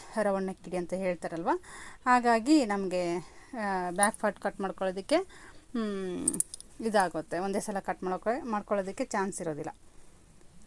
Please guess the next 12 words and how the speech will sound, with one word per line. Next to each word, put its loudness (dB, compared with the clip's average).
ಸ್ನೇಹಿತರೆ, 4
ಹಂಗೆ 4
ಹೊಸ್ದಾಗಿ 4
ಯಾರೆಲ್ಲ 4
ನೋಡ್ತಿದ್ದೀರಾ -2
ನನ್ನ 0
ಒಂದು -2
ಚಾನಲ್ಲು, 2
ಪ್ಲೀಸ್ -2
ಸಬ್ಸ್ಕ್ರೈಬ್ -2
ಮಾಡ್ಕೊಂಡು -2
ನೋಡಿ. 2